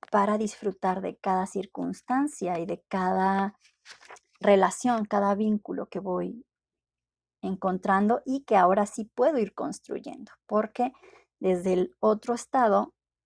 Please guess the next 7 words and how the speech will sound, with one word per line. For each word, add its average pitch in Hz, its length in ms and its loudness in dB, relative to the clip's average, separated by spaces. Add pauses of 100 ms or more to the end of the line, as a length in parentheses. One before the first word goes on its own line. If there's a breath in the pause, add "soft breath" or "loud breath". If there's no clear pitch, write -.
(180)
no 196 400 0
puedo 208 360 0
construir 214 560 -2
vínculos. - 760 -6 (4000)
Nuestro 285 600 4
siguiente 311 460 2
patrón 214 640 0